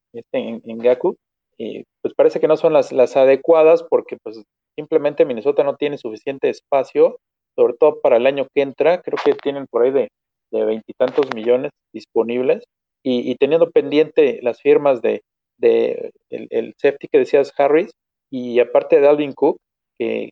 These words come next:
que estaba en el estira y afloja, que si entrenaba o no entrenaba, entonces va a estar bien complicado para ellos, se van a tener que deshacer o de, de alguno de los, de, de estas dos figuras, o que Nga-, Ngaku nada más venga por un año,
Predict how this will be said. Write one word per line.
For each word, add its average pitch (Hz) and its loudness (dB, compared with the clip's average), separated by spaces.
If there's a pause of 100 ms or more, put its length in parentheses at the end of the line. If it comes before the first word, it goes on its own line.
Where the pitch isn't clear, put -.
que 113 -8
estaba 131 2
en 127 0
el 107 -4
estira 135 0
y 127 2
afloja, 135 0
que 110 -10
si 107 -8
entrenaba 113 -2
o 143 2
no 139 -4
entrenaba, 139 -2 (400)
entonces 131 -2 (160)
va 127 2
a 135 2
estar 160 0
bien 156 0
complicado 156 0
para 143 4
ellos, 165 0
se - -8
van 151 -2
a 143 -4
tener 143 -8
que 151 2
deshacer 135 0 (380)
o 165 4 (380)
de, 123 0
de 120 -4
alguno 160 0
de 170 4
los, 139 0
de, 131 -2
de 127 -4
estas 139 -4
dos 156 -2
figuras, 180 2 (360)
o 160 2 (360)
que 131 -2
Nga-, 127 0
Ngaku 135 -2
nada 143 0
más 131 -2
venga 135 -2
por 123 -4
un 127 0
año, 135 -4